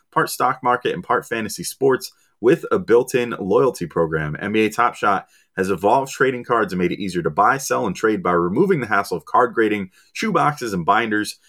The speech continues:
Their twenty-four seven peer-to-peer marketplace lets you scroll through all your favorite players and teams. Once you find the moment you've been looking for, you can buy it in a couple of clicks.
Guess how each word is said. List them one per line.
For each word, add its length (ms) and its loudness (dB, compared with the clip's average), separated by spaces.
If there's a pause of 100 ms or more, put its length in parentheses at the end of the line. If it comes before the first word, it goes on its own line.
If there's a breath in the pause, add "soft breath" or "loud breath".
(140 soft breath)
Their 140 4
twenty-four 580 0
seven 580 -2
peer-to-peer 560 0
marketplace 560 -2
lets 200 -6
you 40 -8
scroll 280 0
through 240 -6
all 240 2
your 80 -4
favorite 260 0
players 400 -2
and 100 -10
teams. 460 -4 (320 soft breath)
Once 200 0
you 60 -2
find 220 2
the 60 -4
moment 300 -2
you've 120 -6
been 140 -2
looking 260 0
for, 160 2
you 100 -4
can 120 -4
buy 240 2
it 160 0
in 100 -6
a 60 -10
couple 300 -4
of 100 -8
clicks. 400 -2